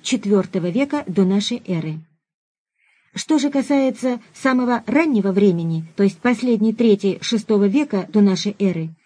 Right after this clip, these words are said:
то это период зарождения пифагореизма, период деятельности Пифагора – а в нём заложены все три стороны пифагореизма: политическая, философская и научная.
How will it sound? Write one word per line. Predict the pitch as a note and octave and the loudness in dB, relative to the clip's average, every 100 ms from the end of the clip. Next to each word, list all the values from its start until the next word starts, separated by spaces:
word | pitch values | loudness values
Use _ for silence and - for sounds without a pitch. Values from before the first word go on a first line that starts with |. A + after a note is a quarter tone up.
| _ _ _ | _ _ _
то | A#3+ A#3 A3+ - - | 0 0 -2 -14 0
это | C#4 D#4 E4 | 0 2 -2
период | C#4 B3 C#4+ D4 - | 0 2 2 0 -4
зарождения | G3+ C#4+ C#4+ C#4 G#3 A3 G3 F#3 F#3 - | -2 0 2 0 -2 0 2 2 -2 -2
пифагореизма, | A3 G#3 G3+ G3 G3 G3 F3+ F3+ F3 F3 _ _ - - | 0 0 2 4 4 4 2 -2 -2 -6 _ _ -20 -4
период | C4+ C#4+ D#4+ D#4+ | 2 4 4 2
деятельности | G3+ G3 C#4 C#4+ C#4+ C#4 - C4+ | 0 2 2 2 2 0 0 0
Пифагора – | C#4+ C4+ C#4+ A#3+ G#3 F3+ E3+ D#3+ _ _ _ G#3 | 0 0 0 2 2 2 -4 -10 _ _ _ -2
а | G#3 | 4
в | |
нём | A3 D4 D4+ - G#3+ | 4 4 0 -6 -2
заложены | A#3 A#3+ C#4+ C4+ C#4 B3+ | 2 2 2 0 -2 -4
все | - C4 D4 | -6 0 0
три | D4+ B3 C#4 - | 0 -2 0 -2
стороны | - B3 A#3 A3+ B3+ - | -2 0 4 4 2 2
пифагореизма: | C4+ A#3+ B3 B3+ B3+ B3 A3+ F#3 F#3 D#3+ - _ | -2 0 2 4 4 2 0 0 0 -4 -14 _
политическая, | F#3 E3 D#3+ C#4+ D4 D4 - C#4 C#4 - _ | -4 -2 0 0 0 -2 0 0 0 -8 _
философская | G3+ E3 E3 C4+ - - C4+ C4 - _ | -6 -4 -2 -2 -2 -2 0 -2 -10 _
и | A#3 | 2
научная. | A#3 G3+ E3 - E3 D#3+ | 4 2 -2 -6 -4 -4